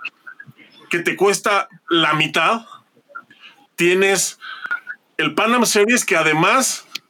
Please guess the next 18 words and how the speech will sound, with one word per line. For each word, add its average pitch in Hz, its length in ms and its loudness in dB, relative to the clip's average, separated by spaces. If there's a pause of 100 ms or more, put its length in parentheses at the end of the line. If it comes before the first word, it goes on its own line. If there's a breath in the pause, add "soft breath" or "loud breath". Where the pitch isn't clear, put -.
(280)
que 143 320 -2
es 175 180 2
un 202 80 2
G 220 220 2
dos 214 220 0
también 190 400 2
y 175 100 -2
que 160 100 -4
además 156 380 0
te 196 100 0
daba 185 400 2
wild 170 380 0
card 196 220 0
también 170 480 0
para 214 180 2
el 175 60 -2
campeonato 156 600 0
juvenil. 147 680 2